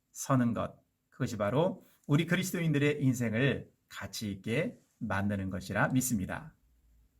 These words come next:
그렇다면 우리 그리스도인들은, 아, 이렇게 주님 안에 잘 심겨져서 성숙하게 그렇게 자라난다면 무엇을 경험하게 될까요? 그것은 바로 실제적인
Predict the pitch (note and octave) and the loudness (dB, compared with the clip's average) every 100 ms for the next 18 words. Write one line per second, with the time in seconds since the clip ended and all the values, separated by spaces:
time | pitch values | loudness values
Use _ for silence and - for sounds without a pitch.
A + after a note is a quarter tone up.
0 | _ _ D#3+ F3 F3 F3+ E3 D#3 D3 C#3 | _ _ 2 4 4 4 6 6 6 4
1 | C3+ D3 C3+ A#2+ A2+ C3+ A2+ - - _ | 4 4 4 2 2 2 2 -2 -12 _
2 | _ - E2+ F2+ B2 C3+ C#3+ A2 E2+ - | _ -8 -4 0 2 4 4 2 0 -2
3 | - D#3 E3+ - - C3+ C#3 B2+ - - | 0 2 2 0 2 6 8 6 0 -10
4 | - C#3+ C3+ F#3 G3 F3 C3+ B2 A#2 A2+ | 0 0 2 0 2 2 2 2 2 2
5 | C#3 G#2+ - _ _ _ - - B3+ C4 | 2 0 -8 _ _ _ -6 4 4 4
6 | A3+ - - A2+ G#2 F#2 - _ - A#2+ | -2 -2 0 0 0 -4 -8 _ -4 -4
7 | A2 A#2 A2 G3 - - - A#2 A2+ G#2 | -2 -2 0 -2 -4 -14 -6 0 2 2
8 | G2+ G2 D#3 C#3 - - _ _ _ _ | 0 2 4 2 0 -12 _ _ _ _
9 | - B2 B2 F3+ F#3 F#3 G3 - - _ | -10 -2 2 4 4 2 0 -2 -8 _
10 | - B2+ A#2 G#2+ G#2 A#2 G2 G2 F2+ - | -6 0 2 2 0 -2 -2 -4 -6 -10
11 | - _ _ _ _ _ - B2 B2 G#2+ | -16 _ _ _ _ _ -6 0 2 4
12 | D3+ G#3 - - _ _ - - - B3+ | 4 2 -2 -14 _ _ -10 -4 0 0
13 | B3 G#3+ B2+ G#2+ A2 F2+ | 2 2 2 0 -2 -4